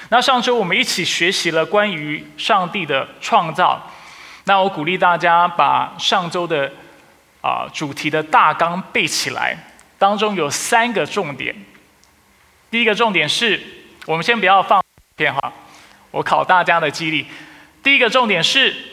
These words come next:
起初讲到时间，主角是谁？上帝，他做了什么事情？创造了宇宙万物。哎，跟你旁边说，你说得很好，你是能够记得的。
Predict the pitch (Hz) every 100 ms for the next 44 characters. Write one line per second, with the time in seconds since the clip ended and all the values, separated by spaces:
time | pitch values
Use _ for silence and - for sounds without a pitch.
0 | - - _ _ _ _ _ _ _ _
1 | _ _ _ _ - - - 160 - 247
2 | 254 277 - - 143 151 175 160 151 185
3 | 190 214 - - - - _ 185 247 196
4 | 226 - 175 214 - - - - - -
5 | - - - _ - 240 220 208 226 143
6 | - - 202 226 202 156 147 208 - 147
7 | 156 - - - - - - - - -
8 | - 214 208 208 175 156 185 185 175 165
9 | 147 170 214 233 220 185 190 208 185 208
10 | 202 170 247 226 240 220 240 247 - -
11 | - - - _ - - - - - -
12 | - - - - - - - - 160 175
13 | 262 220 208 247 277 262 214 214 233 190
14 | -